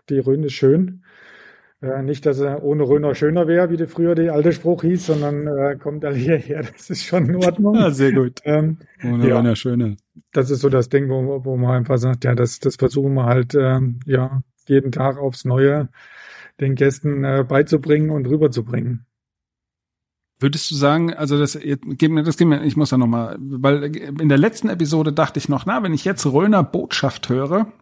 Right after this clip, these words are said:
Speaker 2: und,
Speaker 1: Mhm.
Speaker 2: äh, wir hatten ja in der letzten Folge am Anfang auch so ein bisschen über dieses Thema Nachhaltigkeit und über Qualität im Essen, ähm, hatten wir gesprochen. Ähm, da habe ich das jetzt sofort mit verknüpft, ne?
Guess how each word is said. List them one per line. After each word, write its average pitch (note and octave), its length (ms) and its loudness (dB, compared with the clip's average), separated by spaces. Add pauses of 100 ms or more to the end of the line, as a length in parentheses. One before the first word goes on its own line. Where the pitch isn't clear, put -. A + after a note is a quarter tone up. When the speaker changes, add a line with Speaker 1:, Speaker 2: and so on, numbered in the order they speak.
(160)
Speaker 2:
und, D3+ 360 4
Speaker 1:
Mhm. - 60 -8
Speaker 2:
äh, D3 100 -4
wir C#3 80 2
hatten C#3+ 180 -2
ja D3+ 260 0
in D3 100 -4
der C3+ 80 -2
letzten C#3+ 300 -4
Folge C#3 260 0
am C#3 80 0
Anfang C#3+ 300 -2
auch C#3 100 -2
so - 120 -4
ein B2+ 80 0
bisschen C3+ 340 -2
über C3 180 -4
dieses B2 220 -6
Thema C3 240 2
Nachhaltigkeit C#3 920 0
und B2+ 100 0
über B2 140 -2
Qualität C#3+ 600 -2
im C3+ 100 -2
Essen, C3+ 460 0 (560)
ähm, B2+ 160 4
hatten C3 160 0
wir B2+ 60 0
gesprochen. C3 580 -2 (480)
Ähm, B2+ 280 0
da B2+ 140 0
habe D#3 120 0
ich - 60 0
das - 160 -4
jetzt - 140 -4
sofort F3 380 -2
mit - 280 -2
verknüpft, - 640 -2
ne? A3 200 2